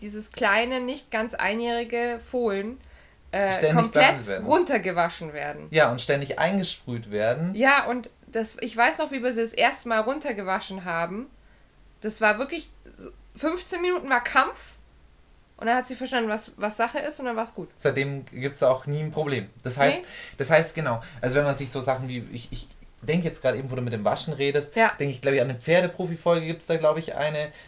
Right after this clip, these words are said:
Speaker 2: in der hat das Pferd panische Angst vor Wasserschlauch und sonst
Speaker 1: Ja.
Speaker 2: irgendwie.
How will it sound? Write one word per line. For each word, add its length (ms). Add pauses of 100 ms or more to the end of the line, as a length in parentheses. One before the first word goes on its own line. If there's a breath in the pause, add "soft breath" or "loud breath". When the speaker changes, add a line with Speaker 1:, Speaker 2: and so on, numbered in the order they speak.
Speaker 2:
in 120
der 240
hat 140
das 140
Pferd 280
panische 440
Angst 280
vor 500
Wasserschlauch 760
und 120
sonst 280
Speaker 1:
Ja. 160
Speaker 2:
irgendwie. 380